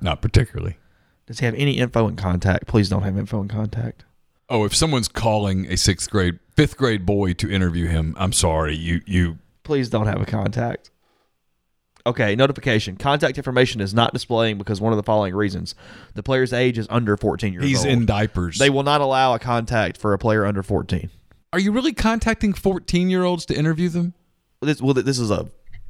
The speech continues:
Speaker 2: this is for s-, scouts and coaches.
Speaker 1: Have you ever thought about how bad it's going to be? And when I say bad, I just mean,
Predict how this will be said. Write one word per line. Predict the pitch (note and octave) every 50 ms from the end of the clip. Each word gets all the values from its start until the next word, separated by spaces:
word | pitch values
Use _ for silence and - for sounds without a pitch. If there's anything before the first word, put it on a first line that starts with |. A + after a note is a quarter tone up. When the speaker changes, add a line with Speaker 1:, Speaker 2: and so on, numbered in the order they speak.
| - - - -
Speaker 2:
this | B2+ -
is | A#2 A2
for | - - G2 E2+ F2
s-, | - - - - - - -
scouts | - - - D3+ C3 F2+ - -
and | F#2+ F2
coaches. | G#2+ F#2 D#2+ - F2 F2 -
Speaker 1:
Have | - D#3 F3
you | B3+ D#4+
ever | D4+ G#3 F3+
thought | - - - A#2+ A2+ A2+ A2+ A2+
about | G#2+ G2+ G#2+ G#2 G2 G2 - -
how | F#2+ F#2 G#2 G2+ G2+ G2
bad | F2 E2 F#2 F2 F#2 F#2+ F#2+ F#2+ F#2 F#2 -
it's | - F#2 - -
going | - G#2 G2 F#2+ F#2 F2+
to | F2 - E2+
be? | D#2+ F2 E2+ F2 E2+ E2+ E2 E2 E2 - _ _ _ _ _ _ _ _ _ _ _ _ _ _ _ _ _ _ _ _ _ _ _ _ _ _ -
And | G#2+ A#2+
when | C#3
I | D3
say | C3+ - C3 A2+
bad, | F#2 G2 F#2+ F#2+ F#2 F#2+
I | G#2+ A#2+
just | B2 A#2+ - - B2
mean, | A2+ G#2+ G2+ G2+ G2+ -